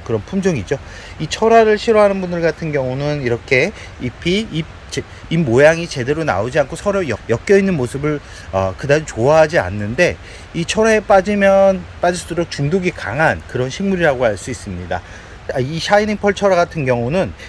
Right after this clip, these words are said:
단풍이 아주 잘 드는 그런 품종이기 때문에, 어, 키울수록 아마, 어, 더 진한 색감을,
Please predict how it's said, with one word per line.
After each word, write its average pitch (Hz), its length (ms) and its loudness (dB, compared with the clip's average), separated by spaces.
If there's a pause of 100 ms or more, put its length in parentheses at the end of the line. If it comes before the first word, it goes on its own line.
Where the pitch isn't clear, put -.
단풍이 180 380 0
아주 117 260 -2
잘 107 260 -6
드는 165 320 -2
그런 113 240 -4
품종이기 175 520 -2
때문에, 110 520 -2 (320)
어, 135 140 0
키울수록 233 600 2
아마, 180 400 2 (400)
어, 143 220 4
더 165 120 0
진한 202 360 2
색감을, 190 540 2